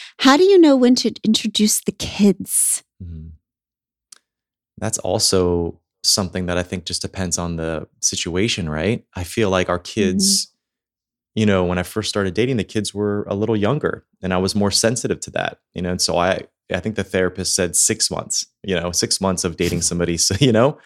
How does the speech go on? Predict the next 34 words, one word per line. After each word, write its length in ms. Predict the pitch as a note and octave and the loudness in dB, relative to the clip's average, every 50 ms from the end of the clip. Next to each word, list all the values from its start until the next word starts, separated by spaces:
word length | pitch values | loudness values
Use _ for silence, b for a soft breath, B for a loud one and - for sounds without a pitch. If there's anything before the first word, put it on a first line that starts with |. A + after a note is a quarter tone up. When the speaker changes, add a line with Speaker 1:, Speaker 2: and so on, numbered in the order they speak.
| B B B B B B B B B B B B B B | B B B B B B B B B B B B B B
Speaker 2:
So, 380 | - - - A2 A2 B2+ B2 A#2+ A2+ | 0 2 6 6 6 6 8 6 6
Speaker 1:
Mm-hmm. 100 | G#2 G2 | 4 4
Speaker 2:
but 180 | G2+ A#2 A2+ G2+ | 2 0 0 0
now 240 | G#2 G#2+ G#2+ A2 A2 | 0 0 0 0 0
that 160 | A2+ G#2 - | -2 -2 -2
they're 160 | G#2+ G#2 - | -4 -4 -2
older, 500 | A2 B2 D3 D#3 C#3+ B2+ A2+ A2 A2 - | -2 -2 0 0 2 2 2 2 2 0
I 60 | - | -2
feel 320 | G#2 - - B2 A2 G2+ G2 | -6 -4 -4 -2 -2 -2 0
less, 580 | G2 G2+ G2+ G#2 G2+ - - - - - - - | 0 2 2 2 0 0 0 0 0 0 -2 -4
um, 580 | - G#2+ G2 F#2 F2+ F#2 F#2 F2+ F2 F2 E2+ E2+ E2+ _ _ _ _ _ _ _ _ _ _ _ _ _ _ _ _ _ _ _ _ _ _ _ _ _ _ _ _ _ - | -6 -6 -4 -4 -4 -4 -6 -10 -12 -12 -14 -18 -20 _ _ _ _ _ _ _ _ _ _ _ _ _ _ _ _ _ _ _ _ _ _ _ _ _ _ _ _ _ -10
not 200 | D3 D3+ - - | -10 -6 -2 0
sensitive 560 | - - - G2+ F#2+ F#2+ - F#2 - - - | 0 0 0 0 -2 -2 -4 -4 -4 -6 -4
to 260 | - - - E2+ E2+ E2+ | -6 -4 -4 -4 -6 -8
it, 140 | E2+ E2 | -8 -10
but 100 | - - | -6 -6
I 60 | - F2 | -4 -4
feel 340 | - - - G2+ F#2 F2+ | -4 -4 -4 -2 -2 -2
like 220 | E2+ F2 F2 E2+ - | -2 -4 -6 -6 -8
it 100 | F#2+ - | -8 -8
just 240 | - - A2+ - - | -6 -6 -6 -6 -6
depends 440 | - - - G#2 F#2 F#2 G2 F2+ - | -8 -10 -8 -8 -6 -4 -4 -4 -6
on 600 | - - - E2+ E2 E2 D#2+ D#2+ D#2+ D#2+ D#2+ D#2+ - _ _ _ _ _ _ _ _ _ _ _ _ _ _ - | -6 -8 -6 -6 -4 -4 -4 -4 -6 -8 -10 -12 -14 _ _ _ _ _ _ _ _ _ _ _ _ _ _ -6
the 80 | F#2+ | -4
situation. 800 | F2+ - G2 - - D#2+ D#2+ D#2 D#2+ D2+ - - C#2+ - - D2+ - _ _ _ _ | -4 -2 -2 -4 -4 -4 -4 -4 -2 -4 -4 -6 -8 -10 -14 -16 -18 _ _ _ _
Um, 460 | - E2 D2+ D#2 E2 - A3 G#3 G3+ F#3+ | -10 -10 -8 -8 -6 -4 -2 0 2 2
but 100 | - F#3+ | 4 2
it's 100 | F#3+ F#3+ | 2 4
Speaker 1:
Mm-hmm. 80 | E3+ | 4
Speaker 2:
really, 200 | C3 C3 A#2+ A2 | 4 4 4 2
I 100 | - - | 0 -2
think 140 | - A#2 G#2+ | -2 -2 -2
it's 140 | G#2+ - - - | -2 -4 -4 -4
age, 200 | G2+ G2 E2 | -4 -4 -4